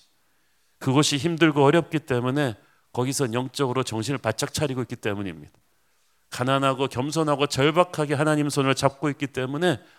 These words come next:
오히려 사망의 음침한 골짜기로 지날 때 여러분이 영적으로 강인합니다. 건강합니다. 문제는 잔잔한 숲 푸른 초장에 들어서고 난 뒤죠.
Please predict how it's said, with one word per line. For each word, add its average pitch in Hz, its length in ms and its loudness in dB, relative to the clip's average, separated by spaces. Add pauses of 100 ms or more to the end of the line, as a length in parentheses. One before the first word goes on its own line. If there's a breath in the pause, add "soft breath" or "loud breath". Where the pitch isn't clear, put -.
(120 loud breath)
오히려 127 320 4
사망의 123 480 0
음침한 131 460 -6
골짜기로 120 520 -4
지날 117 340 -4
때 123 340 -4 (260 soft breath)
여러분이 113 340 2
영적으로 117 480 -4
강인합니다. 127 920 -4 (400)
건강합니다. 139 640 2 (520)
문제는 110 580 -2 (420)
잔잔한 117 540 -4
숲 - 260 -6
푸른 151 240 -4
초장에 120 380 -4
들어서고 117 460 -4
난 107 220 -4
뒤죠. 90 320 -12